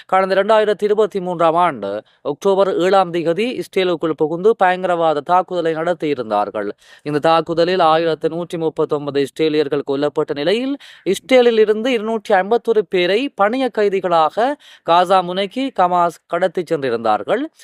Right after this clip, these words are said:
இதையடுத்து கமாஸ் ஆயுத குழு மீது போர் அறிவித்த இஸ்ரேல் காசா முனையில் அதிரடி தாக்குதலை நடத்தி வருகிறது. அத்தோடு இந்த பணிய கைதிகளில் பலரை ஒப்பந்த அடிப்படையிலும்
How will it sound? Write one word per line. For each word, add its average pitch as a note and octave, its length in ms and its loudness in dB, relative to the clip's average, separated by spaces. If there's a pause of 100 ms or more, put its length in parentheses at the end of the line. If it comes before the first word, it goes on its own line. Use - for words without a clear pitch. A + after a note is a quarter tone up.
(220)
இதையடுத்து G3+ 580 2 (340)
கமாஸ் A3+ 400 2
ஆயுத G#3 300 2
குழு F#3+ 240 -4
மீது F3+ 260 -2 (140)
போர் F#3 240 0
அறிவித்த E3+ 440 0
இஸ்ரேல் A#3+ 640 0
காசா G3 400 4
முனையில் F3+ 480 -4
அதிரடி F#3 480 0
தாக்குதலை E3 680 0
நடத்தி F3 380 -2
வருகிறது. A2+ 480 -2 (420)
அத்தோடு E3+ 440 0 (320)
இந்த D#3 180 -2
பணிய F3 380 0
கைதிகளில் D#3+ 680 -2
பலரை G#3+ 360 2 (320)
ஒப்பந்த G#3+ 460 -2
அடிப்படையிலும் D3+ 760 0